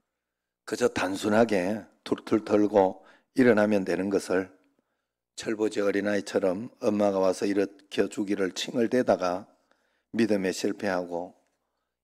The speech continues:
인생의 기회를 잃어버리고 믿음의 성장의 길을 잃어버리는 그런 사람들이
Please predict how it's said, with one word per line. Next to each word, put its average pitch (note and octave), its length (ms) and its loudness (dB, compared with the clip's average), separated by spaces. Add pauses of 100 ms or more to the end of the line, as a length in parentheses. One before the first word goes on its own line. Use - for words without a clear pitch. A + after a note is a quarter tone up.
인생의 A2+ 460 0
기회를 G2+ 560 4
잃어버리고 F#2 800 2 (140)
믿음의 A2 400 4
성장의 G#2+ 480 0
길을 G2 340 0
잃어버리는 G#2 640 2 (440)
그런 B2+ 440 2
사람들이 G2+ 800 0